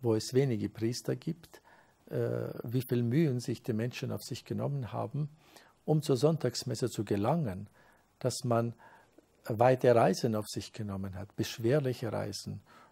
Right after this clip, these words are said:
nur um am Sonntag an der heiligen Messe teilnehmen zu können. Das ist lebendiger Glaube und echter Glaube. Und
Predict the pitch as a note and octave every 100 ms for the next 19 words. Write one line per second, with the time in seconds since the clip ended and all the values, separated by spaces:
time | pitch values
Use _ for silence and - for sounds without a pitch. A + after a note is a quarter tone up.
0 | - B2+ C#3+ E3+ E3+ - _ _ C3 A#2
1 | G#2 - B2 C#3+ C#3 D3+ - _ _ _
2 | _ - C3 A2+ B2 A2+ A2+ A2 G#2+ A#2
3 | A2+ - C#3+ D#3+ A2 G2 G2+ - - -
4 | G2 G#2 G#2 _ _ _ C#3+ D3+ - C#3
5 | B2 A2 A#2+ D#3+ D3 G#2+ A2 - F#2 G#2+
6 | A#2+ C3+ B2 - C#3 - - G2+ - -
7 | - G#2 - _ - - - - - _
8 | _ _ _ C#3 C3+ B2